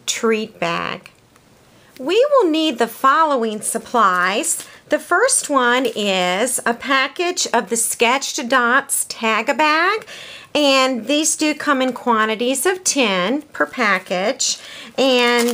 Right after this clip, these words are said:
if you look at it up close, it's a glassine bag, and it has the little Whisper White dots on it. We'll also need some washi tape,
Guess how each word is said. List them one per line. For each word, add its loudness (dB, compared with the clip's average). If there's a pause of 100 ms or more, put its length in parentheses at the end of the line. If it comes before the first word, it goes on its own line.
(120)
if -6
you 2
look -2
at 2
it -4
up 2
close, 0
it's -8
a -2
glassine 0
bag, 0 (280)
and 2
it 2
has 0
the -4
little 0
Whisper 0
White 0
dots -2
on 2
it. -8 (680)
We'll 4
also 2 (100)
need 0
some 2
washi 2
tape, -2